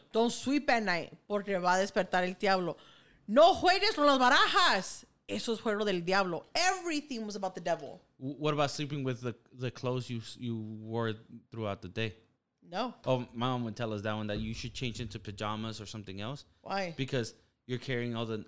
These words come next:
Speaker 2: all the negative energy from
Speaker 1: Oh,
Speaker 2: I
Speaker 1: that would make sense. Wow, your mom said that?
Speaker 2: I don't remember if it was energy, pero el, el, lo, lo malo del día.
Speaker 1: Oh, wow, that, that makes sense.
Speaker 2: Yeah.
Speaker 1: I would, yes, I would take that advice. That's good advice.
Speaker 2: Mm, yeah, that's what my mom used to say. I,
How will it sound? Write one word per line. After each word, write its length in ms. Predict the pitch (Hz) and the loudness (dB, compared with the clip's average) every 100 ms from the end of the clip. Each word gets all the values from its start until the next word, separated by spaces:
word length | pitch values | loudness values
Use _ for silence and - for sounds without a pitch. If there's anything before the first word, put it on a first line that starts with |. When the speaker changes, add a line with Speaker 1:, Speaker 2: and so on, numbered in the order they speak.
| - | -8
Speaker 2:
all 100 | 110 | -6
the 120 | 110 | -4
negative 340 | 104 104 101 | -6 -6 -6
energy 340 | 101 101 95 98 | -6 -8 -10 -14
from 400 | - 95 90 - _ - | -10 -10 -10 -14 _ -8
Speaker 1:
Oh, 80 | 480 | -4
Speaker 2:
I 60 | |
Speaker 1:
that 120 | 494 453 | 0 2
would 120 | 480 | 2
make 140 | 466 427 | 0 -2
sense. 320 | 311 254 359 | -2 -4 -4
Wow, 680 | 226 175 202 226 262 415 453 403 | -8 2 4 4 4 6 6 4
your 120 | 294 | 0
mom 220 | 294 311 | 0 -2
said 300 | 302 285 302 | -2 -4 -2
that? 300 | 427 508 480 - | 0 0 -2 0
Speaker 2:
I 80 | |
don't 100 | 202 | 0
remember 200 | 240 240 | 2 0
if 80 | 208 | 0
it 60 | 180 | 0
was 140 | 151 | 0
energy, 300 | 143 165 160 | -2 -2 -2
pero 240 | 185 147 123 | -4 -2 -2
el, 160 | 135 135 | -2 -2
el, 80 | 139 | -2
lo, 220 | 151 143 | 0 0
lo 180 | - 151 | 0 0
malo 260 | 147 160 160 | 2 2 2
del 160 | 135 120 | 0 0
día. 220 | 120 92 - - - _ | 0 -2 -6 -20 -20 _
Speaker 1:
Oh, 140 | - 302 | -8 -4
wow, 300 | 262 320 277 | 0 0 -2
that, 180 | 233 - - _ _ | -6 -8 -20 _ _
that 180 | - 208 | -4 -4
makes 220 | 233 254 | -4 -10
sense. 380 | - 175 - - | -6 -8 -8 -10
Speaker 2:
Yeah. 160 | 123 110 - _ _ _ - | -6 -6 -8 _ _ _ -2
Speaker 1:
I 180 | 196 | -2
would, 260 | 202 208 202 202 _ | 0 -4 -8 -12 _
yes, 360 | 175 165 - - - | -10 -10 -10 -18 -8
I 80 | 190 | -8
would 140 | 202 | -8
take 180 | 202 180 | -12 -8
that 160 | 165 | -8
advice. 260 | 156 - - | -8 -14 -16
That's 200 | 165 160 | -18 -18
good 180 | - 170 | -14 -14
advice. 520 | 156 151 - - - | -10 -12 -14 -18 -14
Speaker 2:
Mm, 140 | 110 113 | -12 -6
yeah, 140 | 107 | -4
that's 160 | 90 110 | -4 -6
what 80 | 110 | -6
my 60 | 101 | -6
mom 140 | 101 | -6
used 180 | 98 - | -10 -12
to 60 | |
say. 360 | 98 - 95 87 | -16 -10 -10 -8
I, 140 | 73 | -12